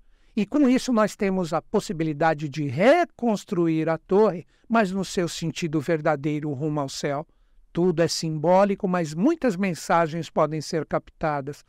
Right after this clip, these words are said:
Após ter trabalhado o arcano dezesseis, entramos em sintonia com o arcano dezoito,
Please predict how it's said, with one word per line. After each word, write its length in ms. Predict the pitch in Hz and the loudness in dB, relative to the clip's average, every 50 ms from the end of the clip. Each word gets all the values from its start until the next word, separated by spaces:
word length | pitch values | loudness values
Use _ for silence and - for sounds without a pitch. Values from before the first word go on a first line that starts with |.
| _ _ _ _ _ _ - | _ _ _ _ _ _ -4
Após 480 | 180 - - - 226 247 311 320 - | -4 -4 0 2 6 6 6 6 4
ter 180 | - 269 240 208 | 2 0 0 0
trabalhado 680 | - - 220 220 196 202 190 185 196 196 190 165 180 | 0 0 0 2 2 2 2 4 4 4 4 4 2
o 80 | 185 185 | 4 4
arcano 400 | 175 170 180 - 196 175 170 175 | 4 2 0 0 0 0 0 -2
dezesseis, 580 | 151 143 160 165 151 - - 180 180 185 160 180 | -4 -4 -4 -4 -4 -2 -2 0 0 0 -2 -2
entramos 480 | 175 160 - 180 170 160 175 160 143 | -6 -4 -2 -2 -2 -2 -2 -4 -4
em 80 | 170 160 | -6 -6
sintonia 560 | - - 180 165 - 165 156 156 165 165 156 | -6 -6 -6 -4 -2 -2 -2 0 0 -2 -2
com 220 | - - 165 151 | -2 -4 -4 -2
o 80 | 156 156 | -2 -2
arcano 360 | 151 - - - 160 156 156 | -4 -4 -4 -6 -4 -4 -4
dezoito, 600 | 143 147 160 147 147 165 160 156 151 143 - - | -4 -4 -6 -4 -2 0 0 0 0 -4 -8 -16